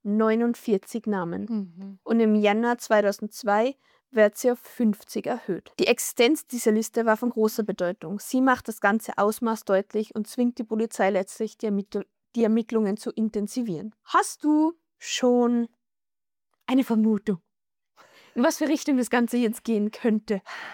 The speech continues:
Speaker 2: Ich vermute, dass das mit diesen exzessiven Partys da was zu tun haben könnte, die, die du mir da am Anfang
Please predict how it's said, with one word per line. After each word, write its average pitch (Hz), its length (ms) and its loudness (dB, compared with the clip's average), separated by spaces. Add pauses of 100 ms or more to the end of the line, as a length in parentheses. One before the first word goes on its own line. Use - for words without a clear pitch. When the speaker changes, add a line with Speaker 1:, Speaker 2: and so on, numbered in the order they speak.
(280)
Speaker 2:
Ich - 260 -14
vermute, 254 1040 -2
dass 226 300 -6
das - 580 -8
mit 233 300 -4
diesen 214 640 2 (160)
exzessiven 214 1080 2
Partys 240 560 0
da 190 180 0
was 185 260 -2
zu - 120 -8
tun 190 300 -2
haben 196 260 -2
könnte, - 600 -4 (420)
die, 202 80 -12 (320)
die 196 60 -6
du 190 100 0
mir 190 160 2
da 185 120 -2
am 180 80 -2
Anfang 180 520 -4